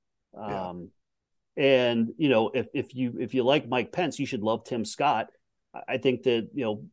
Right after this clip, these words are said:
Speaker 2: Pence is probably past his national sell-by date. Um, you know, does he become sort of the guy that everyone sort of beats on early? That's the, uh, you know, the guy that, that had,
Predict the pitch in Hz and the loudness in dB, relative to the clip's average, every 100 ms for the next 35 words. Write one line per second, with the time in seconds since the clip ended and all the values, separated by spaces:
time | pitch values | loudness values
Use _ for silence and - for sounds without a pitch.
0 | - - 127 - 110 127 120 113 - 110 | -14 -4 -4 -4 -6 0 0 0 -2 -2
1 | 107 - 101 98 101 - 107 98 - 110 | -2 -6 -8 -4 -6 -4 -6 -6 -2 0
2 | 98 92 85 85 98 104 _ _ _ _ | 2 0 -2 -4 -4 -6 _ _ _ _
3 | 95 92 87 87 87 104 _ _ _ _ | -4 -2 -2 -4 -8 -14 _ _ _ _
4 | - 147 107 135 165 139 135 143 139 - | 0 2 4 2 4 2 4 4 4 6
5 | 131 123 117 117 117 113 113 117 113 113 | 6 6 4 4 4 2 -2 -2 -2 -2
6 | 120 95 113 120 123 110 101 113 120 98 | -2 -2 -2 -2 0 0 0 4 4 4
7 | 95 92 101 - 113 101 95 90 _ _ | 0 0 -2 -2 -2 -2 -4 -8 _ _
8 | _ _ - - 50 - - - _ _ | _ _ -12 -12 -10 -14 -18 -20 _ _
9 | _ _ - 202 139 139 165 170 160 127 | _ _ -8 0 4 8 10 10 8 6
10 | 143 127 147 143 | 2 6 6 4